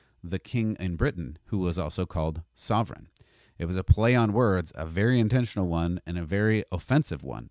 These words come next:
if you're the king. He goes on, "He, God, reigns in heaven, and with a propitious," that's just a big word to say, favorable eye, "beholds his subjects," he watches over us, "affirming that freedom of thought and dignity of self-direction,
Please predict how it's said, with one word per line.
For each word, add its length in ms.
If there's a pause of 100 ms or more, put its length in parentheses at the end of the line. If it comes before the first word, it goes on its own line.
if 160
you're 120
the 120
king. 340 (1500)
He 120
goes 180
on, 220
"He, 440 (140)
God, 420
reigns 340
in 120
heaven, 400
and 120
with 140
a 80
propitious," 720
that's 160
just 160
a 80
big 240
word 160
to 80
say, 320 (100)
favorable 680
eye, 340 (840)
"beholds 560
his 180
subjects," 680
he 140
watches 340
over 280
us, 260
"affirming 640
that 280 (120)
freedom 480
of 100
thought 380 (320)
and 280
dignity 560
of 140
self-direction, 1200